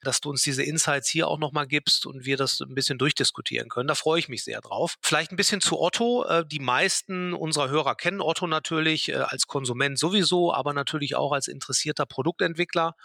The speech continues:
Otto ist ja nach Amazon der größte Online-Shop in Deutschland, also der zweitgrößte in Deutschland, doppelt so groß wie Zalando und für uns bei Digitale Leute natürlich schon immer interessant gewesen, herauszufinden, wie ihr Produkte entwickelt,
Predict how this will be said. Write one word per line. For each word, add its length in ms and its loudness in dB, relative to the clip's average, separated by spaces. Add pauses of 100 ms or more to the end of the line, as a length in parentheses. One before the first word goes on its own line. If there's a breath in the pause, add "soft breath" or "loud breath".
(360 loud breath)
Otto 300 2
ist 160 2
ja 100 2
nach 460 0 (120)
Amazon 540 0 (220)
der 100 0
größte 340 2
Online-Shop 520 -2
in 80 -4
Deutschland, 560 0
also 100 -2
der 80 -8
zweitgrößte 680 0
in 100 -6
Deutschland, 580 0
doppelt 300 0
so 100 2
groß 300 0
wie 80 -4
Zalando 540 2
und 260 -4
für 140 0
uns 280 0
bei 140 2
Digitale 500 -2
Leute 320 2
natürlich 320 0
schon 120 -2
immer 240 0
interessant 540 -4
gewesen, 520 -2
herauszufinden, 800 2
wie 120 -2
ihr 180 0
Produkte 480 -2
entwickelt, 580 -2